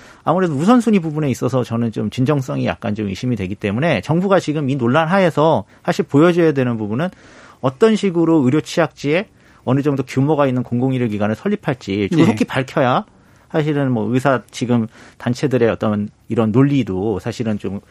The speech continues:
Speaker 1: 스스로가 모순에 빠지지 않고 이야기할 수 있고 또 시민사회 단체가 주장하는 바도
Speaker 2: 예.
Speaker 1: 그런 부분에 있다라고 말씀드릴 수 있습니다.
Speaker 2: 그러니까 우선순위는 지난번에도 물론 말씀 주셨던 거긴 한데
Speaker 1: 예.
Speaker 2: 이렇게 지역의 취약 지역에 제대로 된 공공의료기관을 설립하거나 유치하고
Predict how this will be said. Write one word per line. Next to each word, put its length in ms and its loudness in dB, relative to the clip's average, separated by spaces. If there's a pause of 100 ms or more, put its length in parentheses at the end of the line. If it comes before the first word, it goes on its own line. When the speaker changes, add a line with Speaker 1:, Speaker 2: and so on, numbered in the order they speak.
Speaker 1:
스스로가 500 2
모순에 280 -4
빠지지 320 -6
않고 240 -10
이야기할 240 -2
수 120 -14
있고 160 -10
또 100 -4
시민사회 400 2
단체가 260 -2
주장하는 440 -2
바도 300 0 (200)
Speaker 2:
예. 100 4
Speaker 1:
그런 240 0
부분에 360 -4 (140)
있다라고 540 -2
말씀드릴 380 -10
수 120 -16
있습니다. 280 -20
Speaker 2:
그러니까 160 2
우선순위는 580 2
지난번에도 440 2
물론 220 4
말씀 320 0
주셨던 380 -6
거긴 240 -6
한데 380 0
Speaker 1:
예. 100 0 (360)
Speaker 2:
이렇게 280 2
지역의 420 4
취약 460 0
지역에 640 4 (580)
제대로 280 2
된 180 2
공공의료기관을 1080 4
설립하거나 680 2
유치하고 580 0